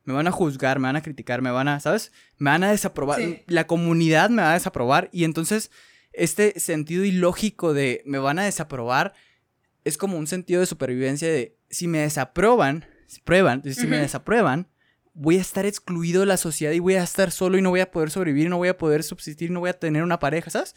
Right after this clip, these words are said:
Speaker 1: O sea, entonces ahí sale
Speaker 2: Ajá,
Speaker 1: una
Speaker 2: sí.
Speaker 1: lista de inseguridades enorme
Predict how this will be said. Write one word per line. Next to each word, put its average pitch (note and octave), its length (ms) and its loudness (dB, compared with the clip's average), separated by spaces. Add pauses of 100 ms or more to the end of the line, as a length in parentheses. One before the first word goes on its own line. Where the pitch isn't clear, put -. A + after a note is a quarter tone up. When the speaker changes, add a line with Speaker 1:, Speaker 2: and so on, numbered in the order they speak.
(180)
Speaker 1:
O - 20 -14
sea, D3 200 2 (180)
entonces D#3+ 260 -4
ahí G3 100 0
sale A#3+ 180 2
Speaker 2:
Ajá, F3+ 100 4
Speaker 1:
una F3+ 340 2
Speaker 2:
sí. F3+ 60 4
Speaker 1:
lista F3 220 0
de F#3+ 60 4
inseguridades D3 720 0 (480)
enorme F#3 880 -2